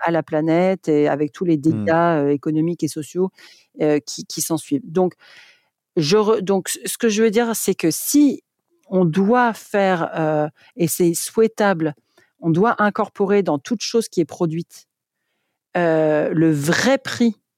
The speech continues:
Speaker 1: euh, de, euh, qui correspond à l'empreinte carbone de ce produit. Effectivement, euh, beaucoup de produits qui sont aujourd'hui très, très peu chers,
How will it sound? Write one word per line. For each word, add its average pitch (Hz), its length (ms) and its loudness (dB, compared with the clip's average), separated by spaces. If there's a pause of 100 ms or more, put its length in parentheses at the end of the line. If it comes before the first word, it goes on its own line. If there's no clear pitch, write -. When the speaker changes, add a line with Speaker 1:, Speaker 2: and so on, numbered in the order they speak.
(880)
Speaker 1:
euh, 165 640 0
de, 190 760 2
euh, 165 180 -2
qui - 220 -12
correspond 208 440 0
à 175 120 2
l'empreinte 180 400 -2
carbone 175 400 -2
de 151 100 -4
ce - 100 -14
produit. 170 460 -8 (640)
Effectivement, 226 880 2 (280)
euh, 156 260 0
beaucoup 196 400 -2
de - 60 -8
produits 202 340 -2
qui 185 180 -6
sont 170 180 -8
aujourd'hui 160 460 -4
très, - 260 -6
très - 180 -6
peu 175 160 -6
chers, 170 420 -2